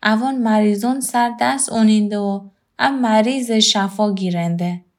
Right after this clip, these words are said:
پس عیسی خداوندشون بعد ام که ام لاوهانش اجون بواد، به بردشون آسمون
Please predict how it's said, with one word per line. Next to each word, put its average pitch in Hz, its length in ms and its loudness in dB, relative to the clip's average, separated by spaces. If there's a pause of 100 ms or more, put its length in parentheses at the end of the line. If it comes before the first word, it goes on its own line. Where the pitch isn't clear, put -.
(140)
پس 240 320 0
عیسی 277 500 -6
خداوندشون 220 1120 -2
بعد 240 300 2
ام 262 280 -4
که 254 120 -8
ام 247 240 -2
لاوهانش 214 680 -2
اجون 190 380 -2
بواد، 202 460 0 (540)
به 214 120 0
بردشون 226 600 0
آسمون 196 920 -2